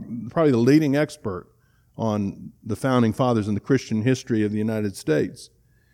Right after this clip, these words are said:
And I was talking to him about a simple verse in, in my office, and he looked at me like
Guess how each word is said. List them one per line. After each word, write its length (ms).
And 100
I 40
was 100
talking 320
to 120
him 120
about 280
a 60
simple 380
verse 320
in, 280
in 200
my 80
office, 400
and 120
he 100
looked 260
at 120
me 140
like 260